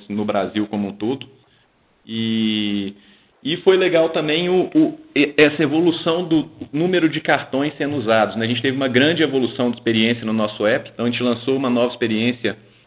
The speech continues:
de, no uso de cartões, que impulsionou bastante a coisa, então foi, foi muito bom, além do lançamento do cashback. No Marketplace,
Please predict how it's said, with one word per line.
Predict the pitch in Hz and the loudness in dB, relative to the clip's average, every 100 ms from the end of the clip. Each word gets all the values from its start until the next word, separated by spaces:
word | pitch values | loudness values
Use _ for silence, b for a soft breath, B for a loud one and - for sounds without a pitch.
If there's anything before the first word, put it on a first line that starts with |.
| _ _ _ _ | _ _ _ _
de, | - 110 104 101 95 90 87 85 85 - | -6 -2 0 0 -2 -4 -4 -6 -8 -4
no | 113 | 0
uso | 123 120 | 2 0
de | 117 | -2
cartões, | 123 107 - 117 135 - | -2 -2 -2 -4 -4 -4
que | 131 | -6
impulsionou | 117 117 127 113 117 | -4 -6 -4 -4 -2
bastante | 117 117 120 131 123 | -4 -4 -6 -6 -6
a | |
coisa, | - 110 123 | -6 -4 -2
então | 117 117 | -4 -10
foi, | 117 127 120 | -4 -4 -4
foi | - | -4
muito | 113 117 117 | -4 -4 -6
bom, | 113 131 | -4 0
além | 123 127 | 0 0
do | 139 | 0
lançamento | 135 131 123 120 120 | -4 -4 -2 -2 -4
do | - | -8
cashback. | 113 120 110 92 - _ b b b b b | -6 -4 -8 -8 -16 _ b b b b b
No | 117 | -2
Marketplace, | 147 156 151 - 139 127 113 | 0 0 -4 -2 0 2 0